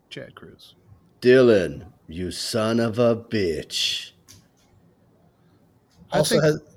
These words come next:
Speaker 3: has anybody in film history ever rocked a ball cap better than Carl Weathers in this movie?
Speaker 1: I, I don't think so.
Speaker 3: He just
Speaker 1: I mean
Speaker 3: owns that, like, boxy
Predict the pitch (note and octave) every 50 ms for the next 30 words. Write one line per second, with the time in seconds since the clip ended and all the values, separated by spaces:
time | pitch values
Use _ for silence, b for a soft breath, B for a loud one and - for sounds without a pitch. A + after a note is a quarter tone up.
0 | - - D3+ E3 D#3 F#3 F#3 G#3+ G#3 F3 G3 F#3+ F#3 F3+ F3 D#3+ D3+ - - -
1 | D#3 D3+ D3+ D3+ C3 D3+ D3+ D3+ - D#3 C#3+ C#3+ C3 C3+ B2 A#2 B2 B2 B2 C3
2 | B2+ - C3 - - A#2+ A#2+ A#2+ - - - A#2 A2 G#2 - A#2+ A#2 A#2 A2+ A2
3 | A2 - - C3+ B2 A#2 A#2+ A#2 A2+ A2+ A2 A2 A2 G#2+ A2 - A2+ A2 G#2+ G#2
4 | G2+ - - A2 G#2+ G2+ G2+ G#2 _ _ _ _ - A#2 A#2+ B2 A#2+ A#2 G#2+ -
5 | C3+ B2 A#2+ A#2 A2+ A2 A#2+ _ A#2 A2 A#2+ - - - - G#2 G2 A#2+ - _
6 | _ _ _ _ - D#3 E3+ E3 D#3 D#3 D#3 D3+ C#3+ C#3 C3 B2 - - - -
7 | A#2+ A2+ A2+ A2 A#2+ A#2+ A#2 A2+ G2 - - B2 A#2 B2 - - - - C3 B2
8 | B2 A#2+ A#2+